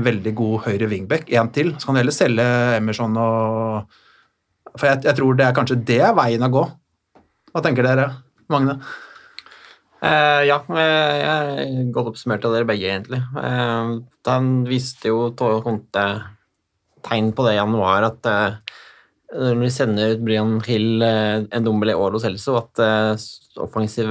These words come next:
Speaker 1: Mm.
Speaker 2: mm, offensive midtbanere, midtbanespillere var han ikke så innmari interessert i, eh, med mindre de kan spille angrep, liksom. Eh,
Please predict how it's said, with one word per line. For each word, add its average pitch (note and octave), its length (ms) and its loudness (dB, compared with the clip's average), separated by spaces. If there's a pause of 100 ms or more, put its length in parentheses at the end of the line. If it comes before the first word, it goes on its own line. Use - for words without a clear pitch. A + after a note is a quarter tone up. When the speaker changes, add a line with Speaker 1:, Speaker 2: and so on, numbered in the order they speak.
(380)
Speaker 1:
Mm. G#2+ 80 0
Speaker 2:
mm, G#2+ 380 -4 (420)
offensive A#2 340 -2
midtbanere, A2 720 0
midtbanespillere A2 560 -4
var G#2+ 100 2
han G#2+ 80 -2
ikke - 80 -18
så B2+ 80 -2
innmari G2 200 0
interessert A2+ 320 -2
i, D#3+ 40 0
eh, A#2+ 760 -2
med A#2 200 -4 (120)
mindre G#2+ 100 -2
de A2 100 -2
kan A2+ 180 -4
spille A2+ 200 -4
angrep, G#2+ 440 -2
liksom. D#3+ 340 -6
Eh, A#2+ 320 -2